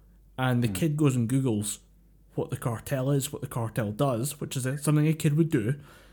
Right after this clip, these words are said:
Speaker 1: And then he goes, "Oh my God," 'cause he sees the reality of, like, cartels breaking into, like, uh, like, rival cartel homes and murdering everyone. And he thinks that's what's gonna happen to him. So he becomes obsessed with shotguns and rifles and learns to shoot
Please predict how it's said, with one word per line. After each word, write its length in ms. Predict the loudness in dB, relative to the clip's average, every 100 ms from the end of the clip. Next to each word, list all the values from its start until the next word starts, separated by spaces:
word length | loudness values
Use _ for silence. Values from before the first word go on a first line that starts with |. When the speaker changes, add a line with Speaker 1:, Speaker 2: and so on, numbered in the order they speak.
| -20 _ -4
Speaker 1:
And 180 | 0 2
then 140 | 4
he 120 | 4 4
goes, 220 | 4 0 0
"Oh 100 | 2
my 160 | 2 2
God," 280 | 2 0 0
'cause 140 | 0
he 60 | 0
sees 300 | 0 0 0
the 120 | 0
reality 440 | 2 2 0 0 -2
of, 160 | -4
like, 220 | -6 -8
cartels 560 | -6 -4 -2 0 0 0
breaking 440 | -2 -2 -2 -2 -4
into, 140 | -4
like, 280 | -8 -10 -12 -18 -14
uh, 380 | -10 -6 -6 -6
like, 300 | -10 -12 -16 -12
rival 480 | -4 0 2 0 -2 -4
cartel 460 | -4 -4 -4 -4
homes 520 | 2 4 4 0 -2 -12 -18 -20 -20 _
and 180 | -2 2
murdering 500 | 4 2 2 -2 -2
everyone. 460 | -4 -2 -2 -2 -6 -2
And 100 | 0
he 100 | 2
thinks 360 | 2 -2 -2
that's 180 | -6 -6
what's 120 | -8 -6
gonna 160 | -4
happen 240 | -4 -4 -6
to 80 |
him. 260 | -4 -4 -6 -12 -20 -14
So 140 | -2 0
he 40 |
becomes 720 | 0 -4 -2 0 0 0 -4 -10 _ _ _ -6
obsessed 400 | -2 -2 -2 -4
with 100 | -2
shotguns 720 | 0 0 0 0 2 0 -2
and 340 | -4 -4 0
rifles 540 | 0 0 0 -2 0 -2
and 160 | -2 0
learns 200 | 0 -2
to 100 | -6
shoot 420 | -4 -2 -2 -6